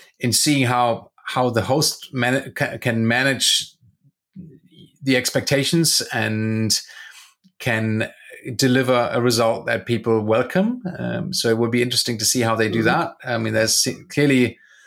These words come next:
Speaker 1: um, a lot of diplomacy that, that, um, needs to be, needs to be done to, to make that happen. Um, uh, but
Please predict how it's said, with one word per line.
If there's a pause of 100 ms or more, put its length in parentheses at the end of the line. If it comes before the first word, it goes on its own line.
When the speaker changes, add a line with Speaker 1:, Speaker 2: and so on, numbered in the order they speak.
(280)
Speaker 1:
um,
a (380)
lot
of
diplomacy
that,
that, (180)
um, (200)
needs
to
be,
needs
to
be
done
to,
to
make
that
happen. (120)
Um, (120)
uh, (160)
but